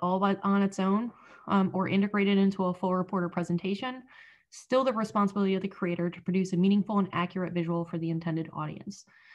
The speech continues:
Um, you can, you'll probably, well, I don't know if you will or not, but,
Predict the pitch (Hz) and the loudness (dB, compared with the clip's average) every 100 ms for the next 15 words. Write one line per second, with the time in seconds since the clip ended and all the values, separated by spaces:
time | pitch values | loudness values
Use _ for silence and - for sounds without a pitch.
0 | - - 165 165 165 170 - 165 170 190 | -18 -4 0 0 0 -4 -10 -4 -2 2
1 | 208 196 - _ _ - 170 214 214 214 | 4 4 2 _ _ -6 0 0 0 -2
2 | 202 208 208 208 208 202 - 190 190 226 | 0 2 2 2 0 -4 -6 -4 -4 -4
3 | 226 226 226 214 208 202 202 160 - 175 | -4 -4 -4 -2 0 0 0 -2 -4 -4